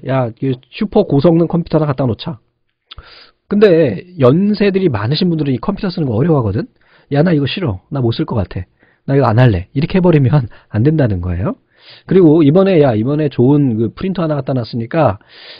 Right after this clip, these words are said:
이거 저기, 저기 좀, 음? 우리 그 맨 밑에 있는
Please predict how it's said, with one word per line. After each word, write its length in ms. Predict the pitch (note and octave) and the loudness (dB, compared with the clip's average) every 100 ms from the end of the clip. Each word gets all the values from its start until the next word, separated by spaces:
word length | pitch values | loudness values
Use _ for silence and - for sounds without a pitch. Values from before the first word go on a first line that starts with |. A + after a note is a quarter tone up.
| - | -2
이거 160 | D#3+ F3 | 4 6
저기, 380 | D#3 D#3+ D3+ G#2+ _ _ | 6 6 4 2 _ _
저기 300 | A#2+ B2 B2 | -4 -2 0
좀, 140 | A#2+ A2 C#3 | -2 -2 -4
음? 120 | C#4 - _ _ _ | -4 -8 _ _ _
우리 280 | A#2+ C#3 C3 | -4 0 0
그 180 | A#2 A2 | 0 0
맨 200 | C4 C#3 | 0 0
밑에 220 | C3 D#3 | 0 2
있는 440 | C3 C3 A#2+ G2 | 2 2 0 -4